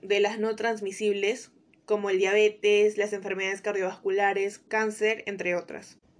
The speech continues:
Dicho eso, ahora empezaré a introducir el tema del estilo de vida saludable. Es un conjunto de comportamientos o actitudes cotidianas para mantener el cuerpo y mente de una manera adecuada,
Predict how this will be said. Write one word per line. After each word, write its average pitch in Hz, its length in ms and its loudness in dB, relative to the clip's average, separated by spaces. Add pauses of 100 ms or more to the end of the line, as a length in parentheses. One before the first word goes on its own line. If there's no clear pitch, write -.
(140)
Dicho 285 320 0
eso, 240 240 2
ahora 240 240 4
empezaré 214 640 -2 (480)
a 226 120 0
introducir 233 520 0
el 277 160 0
tema 277 320 0 (180)
del 240 380 0
estilo 214 340 -2
de 214 100 6
vida 196 200 6
saludable. 175 560 -4 (880)
Es 302 280 2
un 359 120 -2
conjunto 294 560 -2
de 254 120 2
comportamientos 208 880 -2
o 269 40 0
actitudes 220 500 0
cotidianas 262 640 -2
para 277 180 -2
mantener 294 320 -2
el 277 140 0
cuerpo 262 320 -4
y 262 80 -4
mente 233 400 0
de 247 80 2
una 233 160 -2
manera 208 320 0
adecuada, 208 600 2